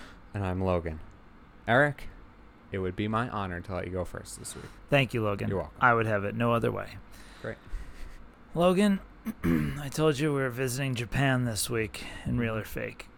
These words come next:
Speaker 1: Sure are.
Speaker 2: It turns out that the Japanese have been ahead of their time in terms of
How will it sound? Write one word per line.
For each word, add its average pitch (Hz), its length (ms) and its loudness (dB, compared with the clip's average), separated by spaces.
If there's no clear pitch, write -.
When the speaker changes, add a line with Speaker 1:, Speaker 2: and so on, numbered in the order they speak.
Speaker 1:
Sure 87 280 -6
are. 90 340 -2
Speaker 2:
It - 80 -18
turns 226 320 0
out 165 320 4
that 120 180 -6
the 127 80 -4
Japanese 156 680 0
have 120 200 -4
been 120 340 -4
ahead 156 420 0
of 160 180 -2
their 160 140 0
time 120 560 0
in 131 160 -2
terms 127 460 0
of 113 400 -2